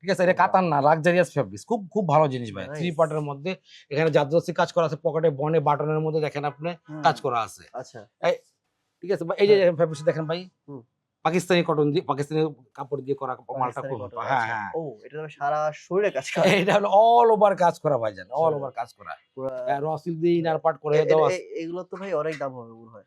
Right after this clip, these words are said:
Speaker 1: হ্যাঁ, দাম হবে অবশ্যই, একটু দাম বেশি। এটা
Speaker 2: হ্যাঁ।
Speaker 1: আসবে, দেখবে, পড়বে, তারপরে বা দেখে নিবে।
Speaker 2: আচ্ছা, আচ্ছা।
Speaker 1: আহ, এ-, এ-, এটা হলো শেরওয়ানি।
Speaker 2: শেরওয়ানি।
Speaker 1: চলে গেল টু পার্টের আপনার আসকান শেষ, এই শেরওয়ানি।
Speaker 2: হুম।
Speaker 1: এই শেরওয়ানি সেটআপ।
Speaker 2: ঠিক
Speaker 1: আপনার
Speaker 2: আছে।
Speaker 1: এই শেরওয়ানি সেটআপের দাম বলে দিতে পারি।
Speaker 2: হুম।
Speaker 1: ঠিক আছে ভাইজান, এই শেরওয়ানি সেটআপ দাম দিয়ে, দাম বলে দিব আপনাকে।
Speaker 2: আচ্ছা।
Speaker 1: আমাদের এখানে যদি আসেন আপনি,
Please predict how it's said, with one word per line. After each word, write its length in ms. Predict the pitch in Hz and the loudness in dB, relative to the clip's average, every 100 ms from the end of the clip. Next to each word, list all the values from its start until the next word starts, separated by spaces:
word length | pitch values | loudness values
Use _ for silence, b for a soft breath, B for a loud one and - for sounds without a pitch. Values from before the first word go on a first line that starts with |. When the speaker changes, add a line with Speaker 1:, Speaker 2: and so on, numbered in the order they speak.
| - | -2
Speaker 1:
হ্যাঁ, 160 | 165 | 0
দাম 160 | 151 160 | 2 2
হবে 160 | 165 165 | 4 4
অবশ্যই, 320 | 165 160 190 | 4 2 0
একটু 140 | 180 | 0
দাম 160 | 190 196 | 0 2
বেশি। 200 | 196 208 247 | 2 0 0
এটা 180 | 214 | 2
Speaker 2:
হ্যাঁ। 200 | 98 165 | 2 2
Speaker 1:
আসবে, 260 | 175 165 196 | 2 0 -4
দেখবে, 340 | 180 185 165 190 185 | -2 -4 -4 -4 -2
পড়বে, 320 | 190 165 190 | -2 -2 0
তারপরে 340 | 185 156 165 | 2 2 2
বা 100 | 156 | 2
দেখে 220 | 156 147 135 | 0 0 -4
নিবে। 200 | 117 123 | -6 -10
Speaker 2:
আচ্ছা, 240 | 123 117 | -12 -16
আচ্ছা। 240 | 104 - - | -20 -8 0
Speaker 1:
আহ, 80 | 143 | 2
এ-, 200 | 156 165 | 2 2
এ-, 120 | 175 | 2
এটা 180 | 185 190 | 0 0
হলো 140 | 202 | 0
শেরওয়ানি। 380 | - 170 135 98 | 0 0 -2 -4
Speaker 2:
শেরওয়ানি। 440 | _ _ _ 135 | _ _ _ -4
Speaker 1:
চলে 160 | 196 208 | 2 4
গেল 100 | 202 208 | 6 2
টু 100 | 190 208 | 0 0
পার্টের 260 | 202 196 202 | 0 2 0
আপনার 220 | 185 185 | 0 0
আসকান 300 | 180 202 190 | 0 -2 -4
শেষ, 220 | 165 196 185 | -4 -4 -2
এই 80 | |
শেরওয়ানি। 440 | 160 175 147 104 101 135 | 0 0 0 -2 -8 -20
Speaker 2:
হুম। 160 | 135 120 | -20 -12
Speaker 1:
এই 60 | |
শেরওয়ানি 300 | 139 165 170 151 | -4 -2 -2 -4
সেটআপ। 280 | 151 175 190 | -4 -4 -4
Speaker 2:
ঠিক 120 | _ b b | _ b b
Speaker 1:
আপনার 200 | 208 214 | 0 0
Speaker 2:
আছে। 100 | 214 | -2
Speaker 1:
এই 60 | |
শেরওয়ানি 340 | 147 226 254 247 | -4 0 0 2
সেটআপের 300 | 233 226 196 | 2 2 4
দাম 140 | 214 214 | 2 6
বলে 140 | 202 | 6
দিতে 140 | 185 175 | 6 4
পারি। 200 | 170 202 208 139 | 4 2 0 -8
Speaker 2:
হুম। 100 | 123 | -16
Speaker 1:
ঠিক 160 | - 202 | -4 0
আছে 140 | 202 | 2
ভাইজান, 260 | 190 139 127 | 2 2 0
এই 80 | 147 | -2
শেরওয়ানি 300 | 160 170 160 | 0 0 0
সেটআপ 200 | 151 151 | -2 0
দাম 120 | 160 | 0
দিয়ে, 120 | 165 160 165 | 0 -4 -4
দাম 140 | 139 139 | -4 -2
বলে 140 | 143 | -4
দিব 120 | 131 | -2
আপনাকে। 320 | 135 139 131 170 - | -4 -4 -6 -6 -8
Speaker 2:
আচ্ছা। 200 | 147 - | -12 -6
Speaker 1:
আমাদের 200 | 147 156 170 | -2 0 0
এখানে 220 | 165 160 | 0 -4
যদি 160 | 160 156 | -2 0
আসেন 320 | 147 - 165 | 0 -2 -6
আপনি, 260 | 147 160 | -6 -10